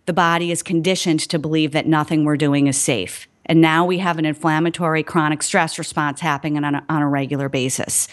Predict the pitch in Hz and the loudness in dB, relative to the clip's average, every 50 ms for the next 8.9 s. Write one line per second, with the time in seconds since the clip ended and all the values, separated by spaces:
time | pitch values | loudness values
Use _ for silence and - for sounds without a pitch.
0 | - - - - - - - - - - - - 170 165 - 220 208 202 202 - | -14 -18 -16 -16 -16 -18 -18 -20 -20 -8 -2 0 0 0 2 2 2 2 2 2
1 | 208 156 - 165 180 165 170 175 196 196 196 185 202 180 170 - - 196 185 - | 2 2 2 0 -2 -2 0 2 2 4 4 4 2 2 0 0 -2 -2 0 0
2 | 165 156 - - - 190 185 190 165 131 127 147 151 - - - - - - _ | -2 -2 -4 -4 -2 0 2 2 2 2 0 -2 -4 -8 -14 -20 -20 -20 -6 _
3 | 196 190 190 196 202 190 190 202 180 165 156 180 170 175 170 160 160 160 165 175 | 2 4 4 4 2 2 2 2 2 4 4 4 4 4 4 6 6 6 6 6
4 | 180 185 - 180 175 160 160 147 - - 160 151 160 156 151 156 151 151 - - | 4 2 0 -2 0 0 0 0 2 2 0 2 2 0 0 2 0 0 0 0
5 | 180 160 156 - 151 160 160 165 165 185 180 175 170 156 151 - - 151 147 143 | 0 0 0 0 0 0 2 2 2 2 2 4 4 2 2 0 0 -2 -2 0
6 | 151 143 139 - 180 151 - 156 156 156 156 151 147 151 143 - 165 156 160 165 | -2 -2 0 0 -2 -2 0 0 0 2 2 2 2 2 2 2 2 2 2 2
7 | 160 - - 160 147 143 139 - 190 165 - 190 180 175 160 151 - - - - | 0 -2 -2 0 0 0 0 -2 -4 -2 0 2 2 2 2 2 2 0 0 0
8 | 180 156 156 160 160 156 147 156 160 156 151 - - 156 147 143 - | 0 2 2 0 0 -2 -2 -2 -2 -2 -2 -2 -2 -2 -2 -2 -4